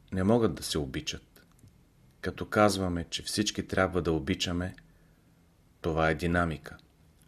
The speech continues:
Например, влезеш в едно село и тези хора ще обичаш. После ще влезеш във второ село, ще направиш нови връзки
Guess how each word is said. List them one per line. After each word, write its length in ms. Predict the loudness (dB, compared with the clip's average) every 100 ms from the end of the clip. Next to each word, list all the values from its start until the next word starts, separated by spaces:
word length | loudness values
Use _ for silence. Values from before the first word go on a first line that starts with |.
| _
Например, 600 | -6 -4 2 2 2 -4 -12 _ _ _ _ -20 -20 -20 -20 -6
влезеш 500 | 4 6 6 0 -2
в 40 |
едно 280 | -2 -2 -2
село 480 | 0 2 2 0 -4 -12 _ _ _ _ _ _ _ _ -20 -8
и 140 | -6
тези 260 | 4 4 4
хора 280 | 2 4 4
ще 180 | 0 -2
обичаш. 680 | -4 -6 -8 -8 -8 -10 -20 -20 -20 0
После 260 | 0 2 -2
ще 160 | 0
влезеш 420 | 2 4 4 2
във 160 | 0 -4
второ 340 | 2 4 4
село, 380 | 2 -2 -2 -4 -12 -20 -18
ще 200 | -4 0
направиш 440 | 0 4 4 4
нови 320 | 2 2 2 2
връзки 540 | 2 0 -2 -8 -10